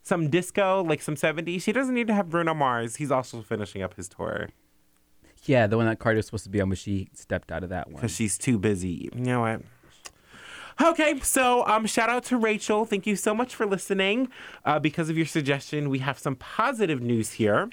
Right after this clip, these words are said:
Speaker 2: Hi, Rachel.
Speaker 1: Um, oh, Rachel's a queen. She's in Hawaii with her, her fiance, uh, her husband.
Speaker 2: Slay.
Speaker 1: Yeah, no, she's gorgeous. In North Philadelphia,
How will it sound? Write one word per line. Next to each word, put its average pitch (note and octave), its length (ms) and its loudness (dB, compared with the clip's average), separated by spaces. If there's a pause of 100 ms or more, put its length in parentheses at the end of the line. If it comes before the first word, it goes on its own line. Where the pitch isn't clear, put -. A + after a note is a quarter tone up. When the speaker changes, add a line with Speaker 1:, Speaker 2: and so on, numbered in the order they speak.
Speaker 2:
Hi, A2 100 -4
Rachel. G#2 420 -2 (120)
Speaker 1:
Um, G#2 880 0
oh, G#2 140 -10
Rachel's G#2+ 320 -6
a - 20 -10
queen. E2+ 220 -8
She's F#2+ 180 -8
in G2 60 -2
Hawaii E2 340 -2
with D#2+ 140 -10
her, E2 400 -8 (220)
her D#2+ 500 -2 (180)
fiance, D#2 580 -6
uh, A2 180 0
her F#2+ 200 -6
husband. E2+ 460 -10 (180)
Speaker 2:
Slay. F2+ 360 -18 (280)
Speaker 1:
Yeah, G3+ 140 -2
no, F#2+ 180 -4
she's E2+ 480 -12
gorgeous. D#2 420 -8 (380)
In F3 200 2
North G#3 220 2
Philadelphia, D3 760 0